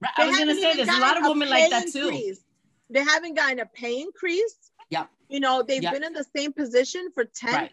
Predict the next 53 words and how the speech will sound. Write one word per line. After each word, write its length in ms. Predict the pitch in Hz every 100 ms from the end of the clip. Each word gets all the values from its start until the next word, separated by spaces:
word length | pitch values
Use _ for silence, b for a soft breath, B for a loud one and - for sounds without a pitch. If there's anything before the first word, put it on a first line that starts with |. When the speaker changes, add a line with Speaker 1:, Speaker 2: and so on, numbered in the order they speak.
| -
Speaker 2:
fifteen 460 | - _ 339 311
years. 460 | 254 269 320 370 - _ _ _
Where 320 | 202 240 320
do 60 | 427
you 200 | 415 440
wanna, 300 | 381 381 370 277
now 180 | 226 254
you're 240 | 330 370
in 160 | 359 330
your 100 | 277
mid 240 | 254 285 254
forties 420 | 247 269 294 302 254
or 100 | 220
early 280 | 262 285
fifties, 520 | 277 277 302 - 262 233
and 240 | 214 180
where 120 | 220
Speaker 1:
Or 40 | 254
Speaker 2:
do 60 |
you 60 | 254
Speaker 1:
ev-, 40 |
Speaker 2:
wanna 140 | - 214
Speaker 1:
I 40 |
was 120 | 254
Speaker 2:
go 40 | 311 302
Speaker 1:
gonna 120 | 311
say, 280 | 311 427 294
Speaker 2:
now? 60 |
Speaker 1:
maybe 300 | 247 262 311
in 80 | 311
their 140 | 285
fifties, 800 | - 269 349 - 285 180 156 - -
Speaker 2:
Most, 260 | 277 339 233
Speaker 1:
and 80 |
they're 100 | 214
Speaker 2:
most 120 | 294 370
Speaker 1:
still 140 | 294
stuck 180 | 359 381
Speaker 2:
companies 360 | 320 427 440
Speaker 1:
in 80 | 453
the 60 | -
same 200 | 320 262 302
Speaker 2:
after 40 |
Speaker 1:
place. 280 | 320 320 403
Speaker 2:
fifty 520 | - - 294 311 359 240
don't 240 | 285 311
wanna 260 | 320 320 285
take 320 | - 277 339 -
you 380 | 269 269 285 - _ 262
and, 280 | 262 240
and, 280 | 247 247 240 - _ _ _
you 120 | 277
know, 280 | 277 240 233